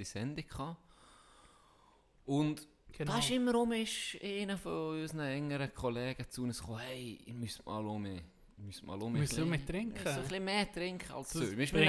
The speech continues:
Speaker 1: ja gerne
Speaker 2: unsere
Speaker 1: etwa ein Bierchen oder so,
Speaker 2: Ja.
Speaker 1: aber ihr müsst mal um ein bisschen mehr. Jetzt habe ich
Speaker 2: Das
Speaker 1: gedacht, so ein Fläschchen reinklepfen.
Speaker 2: Für die Zunge,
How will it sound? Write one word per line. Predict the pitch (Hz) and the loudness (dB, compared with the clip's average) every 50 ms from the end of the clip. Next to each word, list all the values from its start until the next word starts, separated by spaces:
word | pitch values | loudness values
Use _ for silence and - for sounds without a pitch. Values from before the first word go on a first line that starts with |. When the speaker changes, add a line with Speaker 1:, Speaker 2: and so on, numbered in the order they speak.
| 165 175 | 10 10
Speaker 1:
ja | 180 | 10
gerne | 170 170 185 190 | 12 12 12 12
Speaker 2:
unsere | 196 190 - 190 | 12 12 10 6
Speaker 1:
etwa | - - 170 | 6 4 2
ein | 160 156 151 - - | 2 2 0 -2 -4
Bierchen | 151 165 170 170 165 156 147 143 | 0 2 4 4 4 4 2 0
oder | 135 139 131 | -2 -2 -4
so, | - - | 0 2
Speaker 2:
Ja. | 139 151 151 147 147 | 4 6 8 6 6
Speaker 1:
aber | 143 139 - | 4 2 0
ihr | - - | -2 -4
müsst | 214 208 - - | -6 -6 -4 0
mal | - 170 175 | 2 2 4
um | 185 180 | 4 2
ein | 160 | 2
bisschen | - - 147 143 | -2 -2 -4 -4
mehr. | 139 135 127 | -2 -2 -2
Jetzt | 123 120 - - | -2 -4 -4 -2
habe | 127 117 | -2 -2
ich | 104 - | -2 -2
Speaker 2:
Das | - 135 | 0 0
Speaker 1:
gedacht, | 135 139 135 - - - - - - - - | 0 0 -2 -6 -12 -18 -20 -20 -20 -14 -4
so | - - 147 | 2 2 2
ein | - | 2
Fläschchen | - - 180 190 208 220 - - 175 170 | 4 6 6 6 6 6 2 0 0 0
reinklepfen. | 175 180 180 170 - - 151 156 165 - - - - 143 - | 0 0 0 -2 -2 -2 -2 -2 -2 -4 -6 -6 -6 -4 -2
Speaker 2:
Für | - | -2
die | 143 - | -2 -2
Zunge, | - - - - 156 147 151 160 147 143 | -2 -2 2 4 6 6 6 4 2 -2